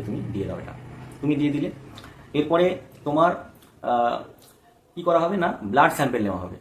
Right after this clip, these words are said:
ঠিক আছে? খালি পেটে থাকার কারণ কিন্তু এটাই, ব্লাড স্যাম্পল তোমার নেওয়া হবে, কারণ এর মধ্যে, আ, তোমার ব্লাড সুগার টেস্ট হয়, এছাড়া আরও কিছু হয় কিনা আমি জানি না, বাকি আহ, খালি পেটে যেতে হবে কিন্তু। ভরা পেটে গেলে তোমার ব্লাড সুগারটা বেশি আসবে।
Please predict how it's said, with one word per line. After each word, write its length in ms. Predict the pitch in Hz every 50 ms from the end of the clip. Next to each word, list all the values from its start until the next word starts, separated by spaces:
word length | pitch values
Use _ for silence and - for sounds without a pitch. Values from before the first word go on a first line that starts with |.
| _ -
ঠিক 100 | - 175
আছে? 140 | 196 - -
খালি 260 | - - 123 131 135 135
পেটে 180 | 151 147 165 160
থাকার 260 | - 143 135 160 -
কারণ 200 | - 135 131 135
কিন্তু 200 | 131 139 139 -
এটাই, 280 | - 135 127 - 101 - - - - - - - - 101
ব্লাড 240 | 113 113 131 -
স্যাম্পল 300 | - - 135 123 123 151 151 143
তোমার 180 | 135 147 143
নেওয়া 200 | 127 120 117 107
হবে, 180 | 104 - - - - - -
কারণ 160 | 113 139 - - - - - - - - 127
এর 80 | 123 127
মধ্যে, 320 | 131 127 123 175 202 - - - - - - - -
আ, 240 | - - 110 107 107 107
তোমার 180 | 123 120 120 107
ব্লাড 220 | 113 127 139 139
সুগার 360 | - 135 139 147 143 - - -
টেস্ট 240 | 135 123 - - 151
হয়, 80 | - 202 -
এছাড়া 260 | 120 - 135 131 123
আরও 120 | 123 135
কিছু 180 | 135 - - 123
হয় 140 | 123 123 113
কিনা 140 | 120 120
আমি 100 | 123 113
জানি 180 | 104 104 107 117
না, 120 | 143 196 - - _ _ _ _ -
বাকি 260 | 107 107 107 - - - - _ _ _ _ _ _ -
আহ, 140 | 98 95 -
খালি 200 | - - 131 131
পেটে 200 | 127 139 139 135
যেতে 180 | 107 98 90 90
হবে 140 | 92 90
কিন্তু। 220 | 87 90 87 90 - _ _ _ _ _ _ _ - 101
ভরা 200 | 107 120 135 135
পেটে 200 | 147 147 151 147
গেলে 140 | 151 156
তোমার 180 | 135 135 143 143
ব্লাড 220 | - 120 117 117
সুগারটা 260 | - 123 131 135 - -
বেশি 280 | 104 113 110 - 98
আসবে। 200 | 87 87 - 85